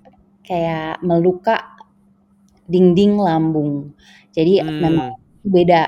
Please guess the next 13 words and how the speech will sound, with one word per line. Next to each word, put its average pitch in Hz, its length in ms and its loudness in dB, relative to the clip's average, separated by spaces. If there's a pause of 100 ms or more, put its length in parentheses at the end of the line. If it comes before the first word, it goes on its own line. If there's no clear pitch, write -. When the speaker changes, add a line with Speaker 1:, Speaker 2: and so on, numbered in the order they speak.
Speaker 1:
eh, 151 320 -2
memang 151 260 -2 (520)
sudah 160 400 -4
lumayan, 151 520 -2 (380)
eh, 151 420 -10 (180)
lebih 147 240 -8
parah 151 380 -2
gitu 147 300 -10 (180)
kalau 147 360 -4 (100)
udah 151 240 -6 (220)
Speaker 2:
Hmm. 127 260 -14
Speaker 1:
punya 160 220 -4 (300)
mah. 160 480 -4